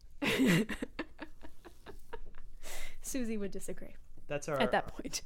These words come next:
Speaker 2: our second story about mothers killing their children.
Speaker 1: It is. And both under dire circumstances.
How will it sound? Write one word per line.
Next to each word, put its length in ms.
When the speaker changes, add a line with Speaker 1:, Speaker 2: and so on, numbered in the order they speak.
Speaker 2:
our 80
second 500
story 480
about 260
mothers 320
killing 240
their 100
children. 320
Speaker 1:
It 100
is. 420
And 200
both 300
under 280
dire 340
circumstances. 840